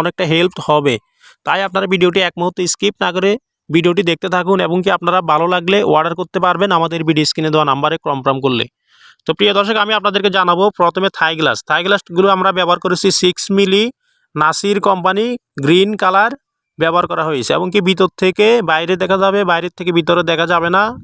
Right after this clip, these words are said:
আর অ্যালুমিনিয়ামগুলো আমরা ব্যবহার করেছি ব্ল্যাক কালার, আহ, কাই কোম্পানির অ্যালুমিনিয়াম ব্যবহার করা হয়েছে, প্রিমিয়াম বক্স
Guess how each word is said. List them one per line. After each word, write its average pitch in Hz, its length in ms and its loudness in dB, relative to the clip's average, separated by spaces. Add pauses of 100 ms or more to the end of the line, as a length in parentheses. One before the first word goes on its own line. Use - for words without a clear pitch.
(540)
আর 139 200 2 (400)
অ্যালুমিনিয়ামগুলো 214 680 0
আমরা 196 180 0
ব্যবহার 185 280 0
করেছি 185 380 -2 (140)
ব্ল্যাক 160 240 2 (100)
কালার, 190 320 2 (520)
আহ, 151 240 0
কাই 185 200 -4
কোম্পানির 190 440 0
অ্যালুমিনিয়াম 196 420 0
ব্যবহার 180 260 2
করা 185 160 0
হয়েছে, 175 280 0
প্রিমিয়াম 190 360 2
বক্স 180 240 0